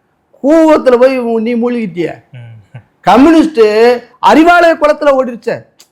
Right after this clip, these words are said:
Speaker 1: அப்ப ஒருத்தன் கருப்பா இருப்பான் சார், அவன் பேர் வெள்ளச்சாமின்னு பேர் இருக்கும், சரிங்களா?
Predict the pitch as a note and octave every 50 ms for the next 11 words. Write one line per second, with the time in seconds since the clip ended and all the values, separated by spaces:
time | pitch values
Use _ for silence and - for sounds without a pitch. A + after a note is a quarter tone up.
0 | _ _ _ _ _ _ _ _ _ _ _ A#2 - - B2+ C3 C#3+ F3+ G#3 F3
1 | C#3 B2 C3 - - _ _ _ _ - E3 E3+ E3 - G3 F#3+ F#3 F3+ F3 E3+
2 | D3+ D3 E3 F3 G#3 A3+ A3 - A#3 G3+ F3 D3+ D#3+ D3+ C#3+ - C#3+ C#3 C3+ C3
3 | C#3 D3 E3+ F3+ D#3+ D3+ D3+ E3 D#3+ F3 D#3+ D#3 D#3+ D3+ C3+ C3+ B2+ B2 A#2 A2+
4 | _ _ _ _ _ _ _ _ _ _ _ _ _ _ _ _ _ _ _ _
5 | _ - D3+ D3 C#3 B2 B2 C3 C#3 C3